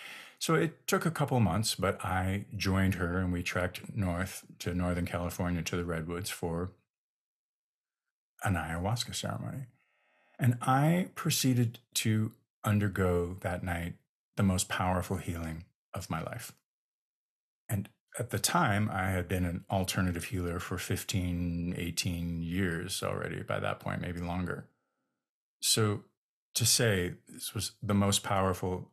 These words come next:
experience of my life and the most powerful healing of my life is not a small statement. And boy, <laughs> on a scale of one to ten, it was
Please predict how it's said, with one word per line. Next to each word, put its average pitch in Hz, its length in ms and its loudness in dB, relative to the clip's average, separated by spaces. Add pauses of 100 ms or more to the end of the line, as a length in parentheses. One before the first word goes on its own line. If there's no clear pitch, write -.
(100)
experience 92 600 0
of 85 100 -2
my 87 140 0
life 87 260 -4
and 92 100 0
the 90 60 0
most 90 220 0
powerful 92 440 -2
healing 95 320 0
of 90 100 -4
my 95 140 -2
life 98 240 -4
is 95 240 -2 (100)
not 104 360 2
a 101 40 0
small 90 340 2
statement. 104 440 -4 (1500)
And 117 380 6 (580)
boy, 98 280 0 (420)
<laughs> - 420 -16
on 110 100 4
a 110 40 6
scale 107 260 4
of 95 80 2
one 95 320 4
to 139 100 -2
ten, 104 460 0 (760)
it 98 120 -2
was 98 280 2